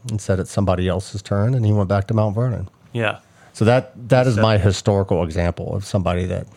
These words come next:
Speaker 2: Uh, uh, yeah, of, of he-, heroism, altruism, selflessness, and in such an awesome position of influence to set a precedence for so much.
Speaker 1: What people don't understand is usually by relinquishing power, especially if you're relinqu-,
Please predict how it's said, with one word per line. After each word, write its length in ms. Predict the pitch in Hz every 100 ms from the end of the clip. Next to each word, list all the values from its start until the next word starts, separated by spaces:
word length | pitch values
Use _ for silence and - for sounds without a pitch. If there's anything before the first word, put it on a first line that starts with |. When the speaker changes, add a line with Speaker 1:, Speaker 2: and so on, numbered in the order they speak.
| _ _ _ -
Speaker 2:
Uh, 120 | 127 135
uh, 60 | 131
yeah, 200 | 110 117
of, 360 | 107 98 - _ -
of 280 | 110 95 -
he-, 360 | 117 - 135 135 - -
heroism, 720 | 127 127 127 123 127 120 123
altruism, 800 | 117 117 - 117 113 113 113 110
selflessness, 960 | - 110 110 120 - 113 107 - - - _ _
and 120 | 120 120
in 200 | 117 113
such 220 | - 110
an 100 | 95 _
awesome 460 | - 104 98 104 92
position 480 | 104 95 95 - 92
of 140 | 95
influence 800 | 110 95 101 95 90 95 - - _ -
to 400 | - 98 92 92 _ _ _ -
set 400 | - 107 98 -
a 80 | -
precedence 680 | - 107 107 107 95 92 -
for 440 | - 95 92 98 - _ _
so 180 | - 110
much. 420 | 110 123 - - _ _
Speaker 1:
What 140 | 139
people 220 | 175 190 175
don't 180 | 139
understand 580 | 120 104 - 120 113 113
is 160 | 95 90
usually 460 | 95 120 123 127 107
by 220 | 98 98
relinquishing 840 | 95 92 87 98 - 110 - 95
power, 480 | 87 107 90 90 82
especially 500 | 98 - 113 110 139
if 100 | 123
you're 120 | 110
relinqu-, 440 | 95 95 98 95